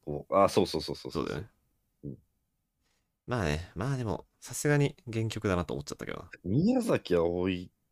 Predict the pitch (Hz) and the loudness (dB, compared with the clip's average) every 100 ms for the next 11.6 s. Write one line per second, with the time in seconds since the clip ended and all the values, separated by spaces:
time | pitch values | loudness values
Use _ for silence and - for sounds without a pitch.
0 | _ _ _ _ _ - 90 80 76 _ | _ _ _ _ _ -4 -2 -2 -6 _
1 | - 80 98 104 104 104 - _ _ - | -12 -2 -2 0 -2 -4 -10 _ _ 4
2 | 131 135 113 110 98 90 80 - - _ | 6 6 6 4 4 -2 -2 -6 -12 _
3 | _ - 147 139 - - 294 107 98 - | _ 2 2 2 -8 -6 -2 2 2 2
4 | 76 98 104 107 _ - 80 78 73 - | 0 0 0 -4 _ -6 -4 -2 -4 -6
5 | - 73 78 71 69 71 - - 57 58 | -10 -8 -6 -8 -8 -8 -12 -12 -14 -14
6 | - - _ _ _ _ _ _ - 87 | -16 -20 _ _ _ _ _ _ -4 2
7 | 87 90 104 196 196 196 - 123 - 156 | 4 4 6 8 8 4 6 4 6 0
8 | - 92 120 220 311 - 330 - 76 71 | 0 0 6 8 8 8 4 6 2 0
9 | 82 90 80 101 135 139 151 143 135 127 | 2 2 4 4 4 2 4 6 8 6
10 | 123 110 - - - - 98 87 107 95 | 6 4 2 -4 -4 0 2 4 4 4
11 | 98 - 98 90 90 76 | 4 2 -2 0 0 -2